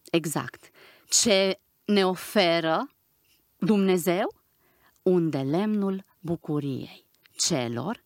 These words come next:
ce iubim neprihănirea, ce iubim adevărul lui,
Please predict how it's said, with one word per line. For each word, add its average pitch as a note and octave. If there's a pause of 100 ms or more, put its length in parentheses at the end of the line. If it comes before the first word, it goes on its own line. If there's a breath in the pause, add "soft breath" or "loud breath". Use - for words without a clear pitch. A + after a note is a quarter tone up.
(140)
ce -
iubim D3+ (140)
neprihănirea, C3+ (340 soft breath)
ce -
iubim C#3 (540 soft breath)
adevărul D3
lui, -